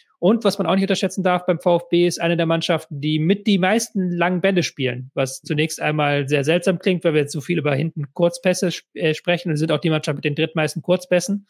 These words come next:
aber auch sehr viele lange Bälle, weil sie dann häufig, wenn der Gegner eben angelockt ist, den langen Ball wählen auf Guirassy, der legt dann ab, der setzt sich dann durch mit seinem Körper gegen die Mitspieler und dann ablegt auf Millot und dann haben sie, kann sie das Tempo aufnehmen.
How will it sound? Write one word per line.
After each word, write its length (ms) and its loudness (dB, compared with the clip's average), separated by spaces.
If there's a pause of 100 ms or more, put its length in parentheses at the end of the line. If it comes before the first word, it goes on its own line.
(400)
aber 160 4
auch 80 2
sehr 180 2
viele 140 4
lange 240 4
Bälle, 300 2
weil 140 4
sie 60 -2
dann 160 2
häufig, 600 2 (360)
wenn 140 2
der 120 2
Gegner 260 0
eben 500 0
angelockt 600 2
ist, 260 -2
den 120 0
langen 260 0
Ball 260 2
wählen 220 2
auf 160 -4
Guirassy, 560 0
der 160 0
legt 240 -2
dann 100 -2
ab, 240 -2
der 160 0
setzt 240 -2
sich 140 -4
dann 180 -2
durch 360 0
mit 140 -4
seinem 240 -2
Körper 340 0
gegen 200 -2
die 80 -2
Mitspieler 400 -2
und 160 -2
dann 280 0 (260)
ablegt 360 -2
auf 160 -4
Millot 360 2
und 80 -4
dann 100 0
haben 140 -4
sie, 160 -6
kann 160 -10
sie 60 -10
das 100 -10
Tempo 260 -10
aufnehmen. 320 -14